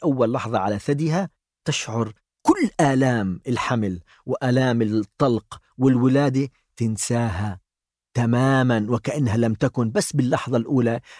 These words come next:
اللي بتشوف فيها طفلها وهو عم برضع منها من ثديها، بهذه اللحظة الأولى بعد الولادة تؤدي إلى ال-، ال-، ال-، يعني، آه، محي، محي أنا بحكيها، ونسيان كل الآلام اللي مرت فيه خلال مرحلة الرضاعة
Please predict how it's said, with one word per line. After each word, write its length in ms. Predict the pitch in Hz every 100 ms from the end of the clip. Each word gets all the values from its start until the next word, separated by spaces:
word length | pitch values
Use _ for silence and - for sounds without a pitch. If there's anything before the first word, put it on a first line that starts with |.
| -
اللي 160 | 139 120
بتشوف 360 | 117 - 135
فيها 200 | - 127
طفلها 500 | 110 127 127 110 113 - -
وهو 320 | - 104 120 120
عم 200 | 107 107
برضع 320 | 123 113 107
منها 420 | 120 113 107 117 - -
من 120 | 120
ثديها، 420 | 110 - 113 110 110
بهذه 400 | 101 120 113 127
اللحظة 340 | 113 - 113
الأولى 280 | 107 123 107
بعد 220 | 110 107
الولادة 400 | 104 113 110 110
تؤدي 600 | - - 165 139 151 175
إلى 260 | 139 131 127 - - -
ال-، 280 | 131 113 117
ال-، 320 | - 113 113
ال-، 400 | 113 110 104 107 - _ _ -
يعني، 360 | 110 107 117 -
آه، 360 | 110 104 - - _ 113
محي، 440 | 113 - 131 120
محي 280 | 139 135 101
أنا 100 | 104
بحكيها، 420 | - - 90 90 _ _ -
ونسيان 640 | 120 110 143 143 156 156 - -
كل 160 | - 156
الآلام 500 | 120 - 120 120 120
اللي 180 | 113 110
مرت 300 | 117 110 -
فيه 280 | 117 110 110 - -
خلال 440 | - 113 110 104
مرحلة 360 | 107 - 110 98
الرضاعة 560 | 101 104 92 101 90